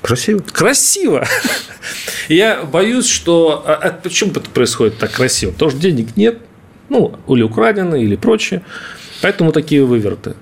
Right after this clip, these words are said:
Speaker 2: Такие же проблемы небольшие есть, не такого масштаба есть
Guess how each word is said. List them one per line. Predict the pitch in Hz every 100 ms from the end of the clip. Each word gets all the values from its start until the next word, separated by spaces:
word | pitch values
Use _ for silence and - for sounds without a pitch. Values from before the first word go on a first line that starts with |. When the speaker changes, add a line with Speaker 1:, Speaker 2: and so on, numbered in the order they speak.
| -
Speaker 2:
Такие | - 143 180
же | 120
проблемы | 131 123 123 110 101
небольшие | 101 117 135 - 113 92 87 98
есть, | 92 - - -
не | 85 117
такого | 135 147 110
масштаба | 120 - 135 98 95
есть | 95 -